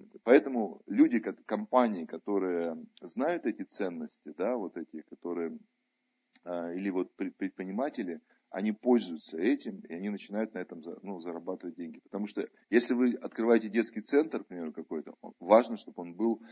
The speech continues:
в каком-то безопасном месте, чтобы не было дороги рядом, знаете, чтобы там, ну, надо об этом думать, э, не просто там открыл, тут, ну, тут шоссе, тут машины носятся, никто тебе не поведет ребенка, да, потому что он может выйти, выбежать, там,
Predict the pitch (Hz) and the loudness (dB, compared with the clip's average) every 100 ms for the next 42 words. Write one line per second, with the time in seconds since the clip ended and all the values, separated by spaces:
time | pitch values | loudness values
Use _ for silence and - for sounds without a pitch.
0 | - _ 95 107 117 104 101 104 113 - | -20 _ -4 -2 -2 -2 -6 -6 -4 0
1 | 101 - 82 80 85 78 - - - - | 0 -2 -10 -8 -8 -8 -10 -18 -20 -2
2 | 110 120 101 92 110 101 104 98 92 90 | 0 2 0 4 4 4 2 2 -2 -2
3 | 85 82 78 78 85 92 92 - - 82 | -2 -4 -6 -12 -10 -10 -10 -14 -14 -12
4 | 80 85 90 90 _ _ - 117 113 104 | -10 -8 -10 -12 _ _ -2 2 2 2
5 | 107 127 117 110 117 185 151 98 - - | 12 12 12 2 0 2 4 2 0 -8
6 | 87 87 113 147 160 - - 76 76 80 | -4 -2 -2 6 6 4 -6 -8 -10 -12
7 | - 185 170 - - 98 - - - 95 | -2 0 0 -4 -12 -14 -16 -14 -10 -8
8 | - 151 92 - 85 - 151 113 104 98 | -6 -6 -8 -10 -6 -2 0 0 0 -2
9 | 85 82 95 - 143 123 92 - 101 101 | -8 -8 -10 -2 2 2 0 -2 0 0
10 | 101 104 113 107 90 82 98 147 131 80 | 0 0 2 2 2 -2 0 0 -2 -2
11 | 92 - 87 82 85 85 87 87 95 123 | -2 -2 -6 -14 -14 -12 -12 -10 -6 -6
12 | 110 82 104 110 98 95 - 80 | -6 -4 -4 -4 -6 -8 -8 -12